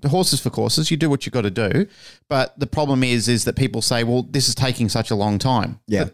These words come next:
Speaker 1: that's the issue. It takes such a long time. And that's where the frustration creeps in. And that's where you see the dogs rarely ever being surgically clean with it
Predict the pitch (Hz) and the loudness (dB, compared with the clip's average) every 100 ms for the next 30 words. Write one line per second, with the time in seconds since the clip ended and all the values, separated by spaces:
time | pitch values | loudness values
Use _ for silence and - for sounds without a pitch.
0 | _ 135 131 123 127 - 90 - - - | _ -6 -2 0 2 2 -2 -4 -4 -2
1 | 139 - 127 - 107 107 101 131 120 - | -2 -2 -2 0 0 2 0 0 0 0
2 | - _ _ 135 143 - 135 117 - 117 | -4 _ _ -2 0 0 0 0 -2 -4
3 | - 117 120 - 113 - 107 - 104 90 | -2 0 0 2 0 0 -2 0 -2 0
4 | 101 135 131 156 131 - 127 110 117 113 | 0 0 2 0 2 2 2 2 2 0
5 | 110 101 113 127 135 135 135 - 123 120 | 0 -2 0 2 4 2 0 0 0 2
6 | 110 113 107 101 120 117 104 - 110 101 | 2 2 2 2 2 2 0 -2 -2 -2
7 | - - 113 120 127 139 202 - | -6 -2 2 4 4 2 2 -2